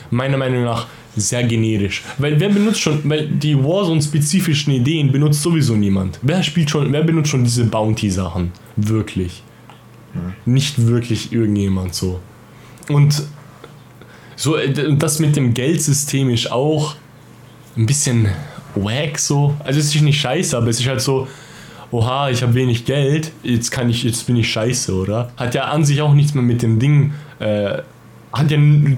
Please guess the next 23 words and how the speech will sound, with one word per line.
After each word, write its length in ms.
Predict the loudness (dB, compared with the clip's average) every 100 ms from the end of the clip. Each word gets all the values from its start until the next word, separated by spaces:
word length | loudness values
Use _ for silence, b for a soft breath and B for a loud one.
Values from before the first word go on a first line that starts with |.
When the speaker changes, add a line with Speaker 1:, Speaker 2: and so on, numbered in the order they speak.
| 0
Speaker 1:
tut 240 | 0 2
ja 60 | 2
noch 320 | 2 0 0
mehr 120 | 2 4
in 100 | 4
diesen 340 | 4 2 2
Luck-Faktor 720 | 0 -2 -4 -6 -6 -4 -4
spielen, 320 | -2 0 0
oder? 200 | 0 0
So, 220 | 0 0
ah, 100 | 0
du 80 | 0
findest 360 | 0 0 0 0
Geld, 240 | 0 2
du 100 | 2
bekommst 340 | 2 2 0 2
gute 240 | 0 0
Waffen, 260 | -2 0 -2
du 40 |
findest, 340 | 0 0 -2 B B -6
hast 140 | -4
kein 180 | -2 0
Geld, 240 | -2 -4